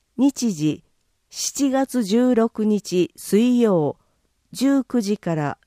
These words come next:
十九時三十分まで。申し込み、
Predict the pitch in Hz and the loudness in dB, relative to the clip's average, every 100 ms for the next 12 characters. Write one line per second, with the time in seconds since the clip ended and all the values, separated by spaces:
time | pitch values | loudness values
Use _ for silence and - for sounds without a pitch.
0 | _ - 247 269 - 220 170 175 - 190 | _ -4 0 0 0 -2 0 -2 -2 0
1 | 247 247 262 - - 202 180 165 151 143 | 0 0 -2 -4 -2 0 0 -2 -4 -6
2 | - _ _ _ _ _ _ _ _ _ | -8 _ _ _ _ _ _ _ _ _
3 | _ _ 175 214 262 - - - 190 180 | _ _ -2 0 0 -4 -6 -2 0 0
4 | 170 | -2